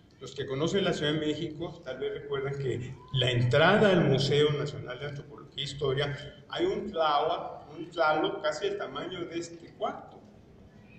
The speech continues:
que fue, fueron quién sabe cuántas toneladas y que fue muy difícil traerlo de donde se encontraba originalmente para ponerlo en el Museo de, eh, de Antropología.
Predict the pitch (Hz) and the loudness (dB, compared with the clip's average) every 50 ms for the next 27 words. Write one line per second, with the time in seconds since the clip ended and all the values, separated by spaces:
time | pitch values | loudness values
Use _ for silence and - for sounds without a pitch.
0 | - - - - - 381 359 - - - 339 339 359 392 440 466 - - - - | -20 -20 -20 -10 -4 -4 -4 -4 -4 -4 -2 0 2 4 4 4 2 0 -2 -4
1 | - - - - - - - - - - - - - 185 - - 208 214 220 208 | -6 -8 -6 -2 0 2 2 2 0 -2 -4 -6 -6 -6 -6 -4 -4 -4 -4 0
2 | - 175 190 202 - 214 214 202 - - - 143 135 127 123 123 123 120 120 123 | 2 4 4 4 6 4 4 4 4 4 4 4 4 4 2 2 2 2 2 4
3 | 131 135 135 131 131 160 185 208 - - - - 139 135 139 170 175 170 160 151 | 4 4 6 4 6 4 4 4 2 0 -2 -4 -4 -2 -2 -2 -2 -2 -2 -2
4 | 165 214 277 285 285 269 - - 175 165 - - - - 135 135 - - - - | -2 -2 -4 -4 -6 -6 -8 -8 -8 -8 -6 -6 -8 -8 -10 -10 -12 -12 -16 -20
5 | - - - - - - - - 156 151 151 143 143 147 151 160 175 175 - - | -20 -20 -20 -20 -20 -14 -6 0 2 2 4 4 4 4 4 4 4 2 0 0
6 | 190 190 175 156 151 139 131 131 127 123 - 123 120 - 120 117 113 113 120 120 | -2 -2 0 2 2 4 4 4 2 2 2 0 -2 0 0 -2 -2 -2 -2 -2
7 | 113 120 127 135 147 156 147 139 131 - - - - 135 135 135 139 151 151 127 | 0 2 4 4 4 4 4 4 2 0 -2 -4 -2 -2 0 0 2 2 2 0
8 | 123 - - - - - - - - - - - - - 131 131 127 117 120 120 | 0 -2 -2 -4 -4 -6 -6 -12 -14 -16 -20 -12 -4 -2 0 2 2 0 0 -2
9 | 120 120 123 127 131 127 131 139 135 131 - - - - 135 - - - - 127 | -4 -4 -4 -2 -2 -2 0 0 -2 -2 -2 -4 -6 -6 -8 -8 -8 -6 -4 -2
10 | 113 113 113 113 - - - - - - - - - - 127 123 120 123 127 131 | 0 0 0 -2 -4 -8 -12 -16 -18 -20 -20 -20 -12 -6 -2 0 2 2 4 4
11 | 123 127 131 - - - 113 113 104 110 - - - - - - - - - - | 2 0 -2 -4 -6 -6 -4 -4 -4 -4 -6 -12 -14 -16 -18 -16 -16 -14 -14 -14
12 | - - - - - - 1077 1077 - 1077 1077 1077 | -16 -18 -18 -18 -20 -18 -18 -18 -16 -14 -12 -12